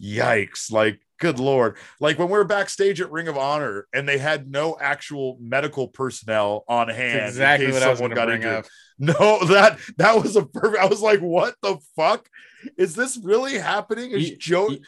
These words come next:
Speaker 1: who was it? Joey Mercury treating fucking
Speaker 2: Yeah.
Speaker 1: people? And,
Speaker 2: No, no,
Speaker 1: like,
Speaker 2: and then there was Silas Young running around with, like, like, uh,
Speaker 1: just blood
Speaker 2: towels.
Speaker 1: gashing out
Speaker 2: Just,
Speaker 1: of his head.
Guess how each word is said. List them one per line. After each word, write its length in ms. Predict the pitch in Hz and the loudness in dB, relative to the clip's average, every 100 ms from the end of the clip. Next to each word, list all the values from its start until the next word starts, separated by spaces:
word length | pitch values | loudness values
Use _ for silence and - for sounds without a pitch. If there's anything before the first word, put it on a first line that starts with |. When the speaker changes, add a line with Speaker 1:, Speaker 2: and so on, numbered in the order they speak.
| - | -2
Speaker 1:
who 80 | |
was 140 | 240 196 | 2 2
it? 100 | 165 | 0
Joey 340 | - 185 233 | 2 2 2
Mercury 640 | 196 156 180 226 214 220 226 | -2 -6 -6 -8 -10 -8 -10
treating 500 | - 208 226 226 240 | -8 -6 -4 -6 -4
fucking 300 | 233 226 226 | -4 -4 0
Speaker 2:
Yeah. 300 | 160 139 110 | 4 4 2
Speaker 1:
people? 380 | 226 233 226 | 0 0 0
And, 120 | 185 165 | 0 4
Speaker 2:
No, 240 | 190 180 | 6 6
no, 80 | 175 | 4
Speaker 1:
like, 80 | 143 | 2
Speaker 2:
and 100 | 165 | 2
then 140 | 180 | 2
there 100 | 185 | 4
was 180 | 180 151 | 2 0
Silas 420 | - 160 160 139 | 2 2 2 -2
Young 280 | 139 143 143 | 0 0 0
running 260 | 127 131 131 | 0 0 0
around 220 | 135 135 | 0 -2
with, 80 | 120 | -2
like, 220 | 117 98 _ _ _ | -4 -6 _ _ _
like, 320 | 131 113 101 - | -6 -4 -6 -10
uh, 200 | 120 107 | -6 -4
Speaker 1:
just 200 | 95 - | -4 -4
blood 160 | 240 262 | 4 6
Speaker 2:
towels. 160 | 170 160 | 8 8
Speaker 1:
gashing 460 | 170 175 175 170 | 6 4 -2 -4
out 60 | 156 | 0
Speaker 2:
Just, 120 | 143 | 0
Speaker 1:
of 60 | 139 | 0
his 160 | 131 123 | -4 -4
head. 300 | 123 92 | -6 -8